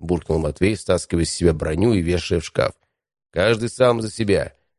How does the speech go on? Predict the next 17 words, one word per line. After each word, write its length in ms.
А 600
так 240
как 220
ты 180
сегодня 500
у 40
нас 180
новенький, 560
то 140
будешь 260
готовить 420
обед. 380
Ты 80
вообще 400
думал, 340
куда 280
попал?» 460